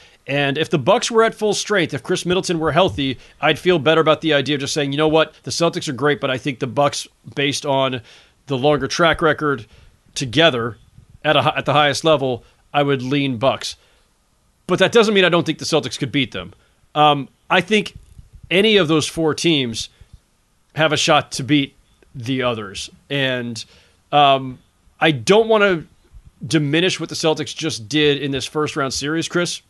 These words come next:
because Kyrie Irving and Kevin Durant are two of the greatest scorers in the game. But we just talked about how the Nets had no chemistry,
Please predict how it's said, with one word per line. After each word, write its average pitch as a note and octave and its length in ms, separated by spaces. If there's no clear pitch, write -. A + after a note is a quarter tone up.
because - 320
Kyrie D3+ 320
Irving D3 140
and C#3 60
Kevin D3+ 180
Durant C#3 260
are - 20
two D3+ 160
of D3 60
the C#3 80
greatest C#3 300
scorers C#3+ 340
in C3+ 60
the C3+ 80
game. D3 360
But D#3 300
we D#3 140
just G3+ 160
talked F#3+ 260
about C#3+ 340
how D3 300
the C#3 140
Nets D3 180
had C#3 260
no B2+ 140
chemistry, F3+ 600